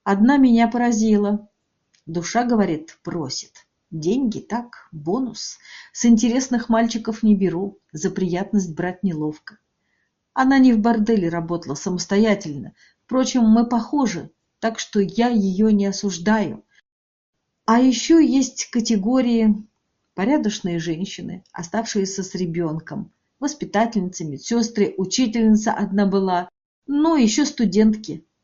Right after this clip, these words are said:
Этим всегда мало. Для меня, как литератора, такой опыт бесценен. Ты помнишь историю про Джекила и Хайда? История двух разных людей, спрятанных внутри одного.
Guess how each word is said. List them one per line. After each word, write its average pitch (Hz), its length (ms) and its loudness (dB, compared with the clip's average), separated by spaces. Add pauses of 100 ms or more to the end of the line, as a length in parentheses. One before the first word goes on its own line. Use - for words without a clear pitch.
Этим 302 640 -4
всегда 185 520 -2
мало. 175 460 -2 (680)
Для 220 280 2
меня, 269 540 2 (540)
как 214 240 -4
литератора, 214 720 -4 (400)
такой 208 380 2
опыт 214 460 0
бесценен. 202 840 -2 (680)
Ты 233 100 -2
помнишь 320 540 0
историю 190 540 0
про 190 520 -2 (120)
Джекила 196 420 -2
и 208 180 -4
Хайда? 175 500 -6 (480)
История 220 400 4
двух 220 300 2
разных 208 400 4
людей, 220 360 2
спрятанных 185 580 -4
внутри 214 440 2
одного. 196 580 0